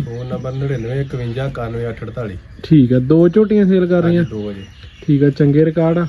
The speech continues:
Speaker 1: ਚੰਗੇ ਰਿਕਾਰਡ ਜੀ।
Speaker 2: ਮੂੰਹ ਤੋਂ
Speaker 1: ਹਾਂ।
Speaker 2: ਕਿੱਦਾਂ ਦੰਦਾਂ 'ਚ?
Speaker 1: ਮੂੰਹ ਚੋਂ ਅਜੇ ਇਹ ਛਿੱਗੀ ਜੇ।
Speaker 2: ਹਾਂਜੀ।
Speaker 1: ਇਹ ਉਹ ਦੂਜੀ ਝੋਟੀ ਜੇ, ਇਹ ਚੌਗੀ ਜੇ।
Speaker 2: ਛੇ, ਇੱਕ ਛੇ ਦੰਦ ਤੇ ਇੱਕ ਚਾਰ ਦੰਦ।
Speaker 1: ਹਾਂਜੀ।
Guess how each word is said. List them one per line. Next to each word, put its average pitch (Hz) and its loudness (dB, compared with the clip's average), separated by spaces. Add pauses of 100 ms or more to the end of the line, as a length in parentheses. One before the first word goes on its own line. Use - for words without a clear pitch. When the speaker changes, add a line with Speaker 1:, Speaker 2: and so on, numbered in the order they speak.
Speaker 1:
ਚੰਗੇ 120 -6
ਰਿਕਾਰਡ 110 -8
ਜੀ। 104 -10 (140)
Speaker 2:
ਮੂੰਹ 190 8
ਤੋਂ 214 4
Speaker 1:
ਹਾਂ। 202 0
Speaker 2:
ਕਿੱਦਾਂ 185 2
ਦੰਦਾਂ 170 2
'ਚ? 165 2 (800)
Speaker 1:
ਮੂੰਹ 139 -6
ਚੋਂ 165 0
ਅਜੇ 151 -2
ਇਹ 160 2
ਛਿੱਗੀ 131 -6
ਜੇ। 131 -4 (260)
Speaker 2:
ਹਾਂਜੀ। 160 4
Speaker 1:
ਇਹ 123 -4
ਉਹ 117 -10
ਦੂਜੀ 117 -12
ਝੋਟੀ 123 -10
ਜੇ, 113 -10
ਇਹ 117 -14
ਚੌਗੀ 107 -10
ਜੇ। 101 -12 (280)
Speaker 2:
ਛੇ, 185 4
ਇੱਕ 180 2 (100)
ਛੇ 170 4
ਦੰਦ 175 0
ਤੇ 180 -2
ਇੱਕ 175 -2
ਚਾਰ 156 0
ਦੰਦ। 127 0
Speaker 1:
ਹਾਂਜੀ। 117 -2